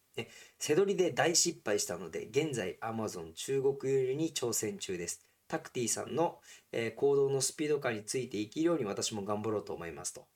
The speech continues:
ね、えー、「ちなみにせどりはコンサルを受けて、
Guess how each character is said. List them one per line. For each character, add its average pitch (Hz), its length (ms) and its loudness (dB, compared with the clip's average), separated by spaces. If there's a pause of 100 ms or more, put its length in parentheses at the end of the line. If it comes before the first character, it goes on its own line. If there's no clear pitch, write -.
(200)
ね、 - 180 -2 (340)
え 117 420 -2
ー、 - 60 -20
「ち - 140 2
な 160 100 4
み 165 140 2
に 160 100 0
せ 156 160 4
ど 151 100 6
り 147 120 2
は 139 100 2
コ 143 160 -2
ン 143 80 -2
サ 143 160 0
ル 135 120 6
を 131 40 4
受 104 160 -2
け - 80 -14
て、 104 300 0